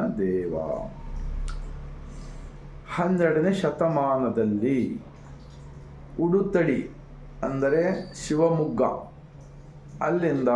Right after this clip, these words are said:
ಅಣ್ಣ ಬಸವಣ್ಣನವರು ಸ್ಥಾಪಿಸಿದ ಅನುಭವ ಮಂಟಪ ಬಸವ ಕಲ್ಯಾಣಕ್ಕೆ ಬಂದು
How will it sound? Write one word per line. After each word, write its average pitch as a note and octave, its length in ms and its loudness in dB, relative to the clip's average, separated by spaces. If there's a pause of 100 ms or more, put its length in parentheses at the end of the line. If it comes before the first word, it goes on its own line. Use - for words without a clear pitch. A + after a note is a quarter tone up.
(440)
ಅಣ್ಣ E3 300 2
ಬಸವಣ್ಣನವರು C3+ 1000 2
ಸ್ಥಾಪಿಸಿದ C3 960 0
ಅನುಭವ C#3+ 720 2
ಮಂಟಪ A#2 840 -2
ಬಸವ B2+ 460 -2
ಕಲ್ಯಾಣಕ್ಕೆ G#2 720 -2
ಬಂದು G#2 920 2